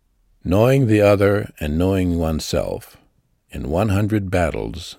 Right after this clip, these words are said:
no danger. Not knowing the other and knowing oneself, one victory for one loss. Not knowing the other and not knowing oneself, in every battle, certain defeat.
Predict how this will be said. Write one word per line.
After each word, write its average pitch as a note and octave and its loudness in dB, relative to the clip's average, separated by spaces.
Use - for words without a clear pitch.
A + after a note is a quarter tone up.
no D#2 -2
danger. - -6
Not A2+ -2
knowing E2 0
the C#2 0
other C2 -2
and D2+ -2
knowing D2+ 0
oneself, B1 -4
one G#2 2
victory B1 -4
for C#2+ -2
one C2 -4
loss. C2+ -2
Not F#2 0
knowing D2+ 0
the C2+ 0
other B1+ -4
and C#2 -6
not G2+ 0
knowing B1+ -4
oneself, - -8
in C#2 -8
every D#2+ 0
battle, A#1+ -4
certain C2+ -8
defeat. B1+ -8